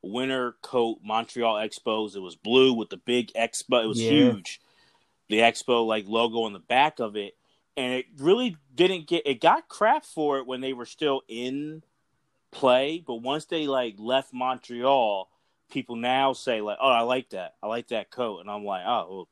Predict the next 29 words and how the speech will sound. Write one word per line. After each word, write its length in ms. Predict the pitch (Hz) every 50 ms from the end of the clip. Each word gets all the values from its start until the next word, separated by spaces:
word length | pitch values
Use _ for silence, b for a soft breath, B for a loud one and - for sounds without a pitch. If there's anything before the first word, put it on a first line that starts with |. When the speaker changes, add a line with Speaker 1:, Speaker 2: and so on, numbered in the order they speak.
| _
Speaker 1:
thanks." 400 | - 127 127 107 87 - - - _ _ _ _ _ _ _ _ _
But, 120 | - 127
like, 340 | 107 107 117 110 104 98 - -
sometimes, 640 | - - - 160 208 - 240 220 202 185 170 156 - _ _ _ _ _ _ _ _ _ _ _
and 140 | - 185 147
I 120 | 151 165 190
don't, 200 | 226 214 180 - -
I, 180 | 143 151 170 170
to 140 | - - 147
me, 280 | 151 180 208 208 175 _ _ _ _ _ _ _ -
everything, 580 | 143 151 160 165 185 180 - - 180 165 165 -
if 140 | 135 120 120
it 140 | 143 - 151
looks 300 | 175 190 180 - - -
good 400 | - 127 135 135 151 160 165 151
and 80 | 131
you 260 | 117 113 135 143 120 110
like 220 | 110 120 135 -
how 200 | - 139 - 131
it 80 | 123 101
looks, 600 | 101 104 110 113 123 135 - - - - - - _ _ _ _ _ _
even 240 | - 127 139 147 147
if 100 | 139 -
you 80 | 139 110
hate 280 | - 120 123 139 -
that 220 | - 147 143 143 -
team, 420 | - 170 160 160 165 165 180 185 - _ _ _ _ _ _ _ _ _ _ _ _ _ _ _ _ _ _ _ _ _ 123
it's 220 | 123 120 - -
cool 440 | - - 151 147 139 117 92 82